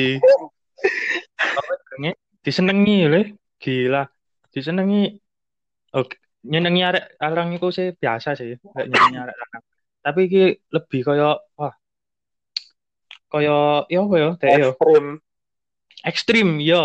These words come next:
Speaker 1: ekstrim.
Speaker 2: <laughs>
Speaker 1: Sampai, sampai wani ngono nang, apa, ngomong nang ibuku ngono. Tapi yang tak maklumi sih, dek iku duwe penyakit mental ngono. Dek tahu kecelakaan.
Speaker 2: Oh iya,
Speaker 1: Ya.
Speaker 2: emang?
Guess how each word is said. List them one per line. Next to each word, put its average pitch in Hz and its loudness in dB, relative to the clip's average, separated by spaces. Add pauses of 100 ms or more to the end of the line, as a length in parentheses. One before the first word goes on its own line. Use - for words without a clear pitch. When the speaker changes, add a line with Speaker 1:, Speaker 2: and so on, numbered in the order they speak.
(100)
Speaker 1:
ekstrim. 170 -2
Speaker 2:
<laughs> 247 2
Speaker 1:
Sampai, 165 -6 (580)
sampai 185 -4
wani 190 2
ngono 190 4
nang, 180 0 (360)
apa, 208 -2
ngomong 180 0
nang 180 2
ibuku 156 2
ngono. 127 -10 (1400)
Tapi 202 2
yang 196 2 (240)
tak - -6
maklumi 180 2
sih, 185 0
dek 151 0
iku 175 2
duwe 135 -2
penyakit 139 -8
mental 135 -6
ngono. 117 -12
Dek 123 -10
tahu 131 -8
kecelakaan. 123 -6 (720)
Speaker 2:
Oh 151 8
iya, 208 6
Speaker 1:
Ya. 143 0
Speaker 2:
emang? 131 -2